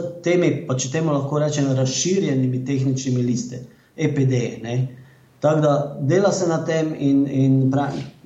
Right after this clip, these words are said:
mislim, da tudi v Sloveniji, eh, eh, bomo zelo hitro, če lahko malo reklame naredim, zak dela zelo veliko na tem in mislim, da zelo hitro bomo v Sloveniji imeli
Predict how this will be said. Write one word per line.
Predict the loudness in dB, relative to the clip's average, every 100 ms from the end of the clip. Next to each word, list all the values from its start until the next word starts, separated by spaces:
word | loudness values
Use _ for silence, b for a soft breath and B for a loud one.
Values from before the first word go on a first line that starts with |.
| -14 -8
mislim, | -2 0 0
da | 0 -2
tudi | 0 0
v | 0
Sloveniji, | 0 0 0 0 0 0
eh, | 0 -2 -2 -2 0 0 0 0 -2 -2 -4 B B B _
eh, | -4 0 0 0 -4 -6 -4 0
bomo | 2 2
zelo | 2 2 4 2
hitro, | 0 -2 -2 0 2 2 0 -6 -12 -14 -20 _ _ _ -10
če | -2
lahko | -2 0
malo | 0 2 2
reklame | 0 0 0 0
naredim, | -2 -2 0 0 0 0 -4
zak | -2 0 0 0 0
dela | 0 0
zelo | 0 0 0
veliko | 0 -2 0 -2
na | 0
tem | 0 0 2
in | 2
mislim, | 0 0 0
da | 0
zelo | 2 0 0
hitro | -2 -4 -2
bomo | 0 0 0
v | -2
Sloveniji | -4 0 2 2
imeli | 2 2 2